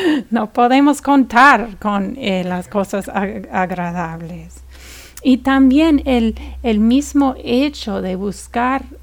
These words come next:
la felicidad de esa manera nos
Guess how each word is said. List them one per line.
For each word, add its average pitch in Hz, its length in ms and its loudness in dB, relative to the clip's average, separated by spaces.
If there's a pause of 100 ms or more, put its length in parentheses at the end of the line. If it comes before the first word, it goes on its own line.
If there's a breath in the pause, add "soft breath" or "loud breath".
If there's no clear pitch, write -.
(100)
la 208 180 -4
felicidad 208 640 -4
de 208 240 -2
esa 247 220 -4
manera 208 580 -2 (380 soft breath)
nos 196 380 -2